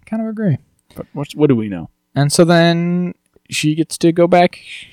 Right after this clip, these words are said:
Speaker 1: They do ba-, Back to the Future. She's, she's Back to the Future because they
Speaker 2: And
Speaker 1: fixed
Speaker 2: then,
Speaker 1: it.
Speaker 2: and then they open the veil, and then the veil is just
Speaker 1: Yeah,
Speaker 2: kills
Speaker 1: just so that
Speaker 2: people.
Speaker 1: just happens. I don't know. It's weird. It's they, this the second half of this episode just kinda like, whoa,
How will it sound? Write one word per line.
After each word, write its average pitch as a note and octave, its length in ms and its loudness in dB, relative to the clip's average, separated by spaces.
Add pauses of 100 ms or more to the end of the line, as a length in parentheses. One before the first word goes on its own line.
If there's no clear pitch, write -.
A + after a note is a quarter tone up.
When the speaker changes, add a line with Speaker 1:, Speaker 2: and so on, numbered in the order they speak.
(120)
Speaker 1:
They - 120 -6
do E3+ 220 -6
ba-, E3 220 -4
Back F3 200 0
to - 80 -6
the G3 80 -2
Future. F#3 300 -6 (300)
She's, C#3 240 -10 (140)
she's C#3 200 -4
Back D#3+ 200 0
to - 100 -8
the D3 40 -2
Future D3 300 -2
because B2 480 -4 (340)
they - 100 -6
Speaker 2:
And C3 60 -8
Speaker 1:
fixed - 240 -2
Speaker 2:
then, A3 100 0
Speaker 1:
it. - 60 -6 (120)
Speaker 2:
and B2+ 100 -16
then C3+ 80 -14
they D3 100 -10
open D3 200 -10
the C3+ 80 -10
veil, D#3+ 480 -6 (100)
and A#2+ 180 -18
then C3 540 -20
the C3 80 -10
veil D3+ 320 -6
is D3 80 -14
just D#3+ 220 -8
Speaker 1:
Yeah, C4+ 100 6
Speaker 2:
kills F#3 120 6
Speaker 1:
just E3 180 4
so G#3 80 6
that G#3 140 6
Speaker 2:
people. A#3 40 2
Speaker 1:
just B3 160 2
happens. F#3+ 360 4
I A3+ 80 0
don't D4+ 100 4
know. B3+ 80 6
It's - 180 4
weird. B3+ 260 0
It's - 460 -6
they, G3+ 160 -2 (240)
this - 240 -2
the F#3+ 320 8
second C#4 260 6
half G3 160 8
of D#3 60 4
this A2+ 120 -2
episode A2 300 0
just - 120 -12
kinda A#2 220 0
like, G2+ 260 -2
whoa, F4 80 2